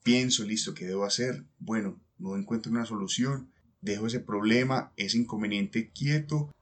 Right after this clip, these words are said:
me duermo y al otro día me llega la solución a la cabeza, me llegan las ideas muy buenas, ideas. Y esto gracias a la meditación y a esos momentos de desconexión que, que tengo, esos momentos de silencio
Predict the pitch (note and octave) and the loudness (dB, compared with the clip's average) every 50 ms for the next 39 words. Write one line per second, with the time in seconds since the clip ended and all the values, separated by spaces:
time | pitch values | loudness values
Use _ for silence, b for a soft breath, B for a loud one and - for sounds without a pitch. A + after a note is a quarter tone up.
0 | _ _ - G2+ A2 A#2+ B2+ C3+ C3+ C#3 C3+ C3 B2 A#2+ B2 A#2+ - G2 A2 G#2+ | _ _ 2 6 8 8 8 8 6 6 4 4 4 4 2 2 2 2 2 2
1 | G#2+ G#2+ A2+ A2 A2 - B2+ C#3 C#3+ D3 D3 D3 C#3+ C3+ - - - - - G2+ | 4 4 4 2 2 0 0 2 2 2 2 2 2 2 2 0 -4 -6 -6 -4
2 | G#2 G#2 G2 G#2+ G#2 G#2+ A#2 A#2+ A#2 A2 - A2 G2+ F#2+ F2+ - - A#2 A2 A2 | -4 -2 -2 0 0 2 2 2 2 2 2 0 0 -2 0 0 2 4 4 6
3 | G#2+ A2 A2 - - _ _ - G#2 G#2 G2+ - - F#2 F#2 F#2 F#2 - - - | 4 4 2 0 -8 _ _ -10 -6 -6 -4 -2 -2 0 0 0 0 -2 -4 -8
4 | _ _ - F2 F2+ F2 G2 F#2 G#2 A2 A2 G2+ - - G2+ G2 F#2+ G2 G2 F#2+ | _ _ -12 -10 -8 -6 -6 -4 -2 0 2 2 2 0 0 0 0 0 2 2
5 | F#2+ - - - - G#2 A2+ B2 C3 C3 B2+ A2+ - A2+ A#2+ A#2 G#2+ G2+ F#2 - | 0 0 -4 -4 0 2 2 2 2 2 0 0 2 2 2 2 2 0 -2 -8
6 | - - - - G2 G2 G2 G2 F2+ F2 - - - - _ _ _ _ _ _ | -10 -12 -10 -8 -6 -2 -2 -2 -2 -2 -4 -10 -14 -16 _ _ _ _ _ _
7 | - - A2+ A2+ A2 - - C3+ A#2+ C3 C3+ C3+ C3+ C3 C3 B2+ A#2 - - - | -2 0 2 2 2 2 0 -2 -2 2 2 2 4 2 0 -2 -4 -6 -8 -10
8 | G2 F#2+ F#2 F#2+ F#2 F#2 F2+ - - G2 F#2 - - C3 C#3 D3+ D#3+ D#3+ D3+ D3 | -8 -6 -4 -4 -4 -4 -6 -4 -4 -2 0 0 0 2 4 6 6 6 4 2
9 | - - - _ _ _ - G#2 A2 G#2+ G#2 G2+ - B2 B2+ B2+ B2+ B2 A2 G#2+ | -2 -8 -20 _ _ _ -2 0 2 4 4 4 2 0 -2 -2 0 0 2 2
10 | G#2+ G#2+ G#2+ G#2 - B2 B2 A#2+ A2+ A#2+ G#2+ G#2 - - G#2+ G2+ G2+ G2 - - | 2 0 -2 -2 -2 -2 -2 0 0 0 0 0 0 -2 -2 -4 -4 -4 -2 -2
11 | - - C3 C3 B2+ A#2+ A#2+ - B2 A2+ - - - G#2 G2+ - B2+ B2+ A#2+ A2 | 0 0 0 2 0 0 -2 -4 -6 -6 -6 -6 -8 -8 -4 -2 0 2 2 2
12 | G2+ G2 A2 A#2 B2 A2 G#2+ G2+ G2 G2+ - B2 A#2+ A2+ A2 G#2 - - A2 G#2 | 2 0 0 0 0 0 0 0 -2 -2 -2 -2 -2 -2 -2 -2 -2 -4 -4 -2
13 | G#2+ G#2+ G#2+ G#2 G2+ - - - | -2 -2 -2 -2 -4 -6 -8 -10